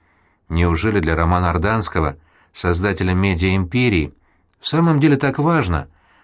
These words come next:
законно ли обладает какой-то побрякушкой бабушка его жены? Не он дарил, не с него и спрос. Хотя, с другой стороны, именно Орданский и может быть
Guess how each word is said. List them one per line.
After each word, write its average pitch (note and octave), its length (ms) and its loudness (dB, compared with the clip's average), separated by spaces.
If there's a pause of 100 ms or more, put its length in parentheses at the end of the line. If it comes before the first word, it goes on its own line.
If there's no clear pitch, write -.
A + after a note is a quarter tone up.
законно C3 560 0
ли G#2+ 80 0
обладает A2+ 440 0
какой-то A2+ 400 0
побрякушкой C3 800 0 (240)
бабушка C3 560 0
его B2+ 180 4
жены? A#2+ 400 0 (840)
Не F#2+ 240 2
он C#3 200 2
дарил, G#2 480 2 (220)
не E2 140 -2
с - 100 -8
него F2 280 2
и G2+ 80 2
спрос. D3+ 420 -2 (760)
Хотя, E3 360 0
с D3 60 -4
другой E3 300 6
стороны, E3 520 2 (240)
именно A#2+ 420 0
Орданский C#3+ 580 0
и G#2 200 -2
может C3 360 0
быть E2 340 0